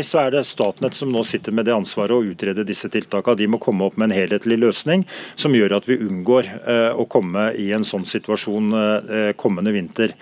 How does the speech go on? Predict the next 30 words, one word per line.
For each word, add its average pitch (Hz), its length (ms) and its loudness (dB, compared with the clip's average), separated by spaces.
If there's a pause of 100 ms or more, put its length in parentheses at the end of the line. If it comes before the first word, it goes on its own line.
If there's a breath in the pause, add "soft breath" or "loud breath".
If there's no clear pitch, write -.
(360 loud breath)
Og 135 100 0
da 131 100 4
er - 20 4
det 143 140 4
klokt - 260 2
å 165 60 4
vente 156 340 2
til 151 160 2
de 127 140 2
kommer 120 340 2
med 127 160 2
de 120 60 4
forslagene 110 500 0
på 131 100 0
bordet 139 280 2
som 185 100 0
viser 143 320 0
helheten, 120 400 2
og 175 80 4
hvordan 120 300 4
de 113 160 2
som 123 320 0 (260 loud breath)
kanskje 135 240 -2
sitter 127 260 0
på 127 120 2
den 131 100 2
beste 127 260 0
kunnskapen 120 540 -2
om 131 100 -2
dette, 165 380 2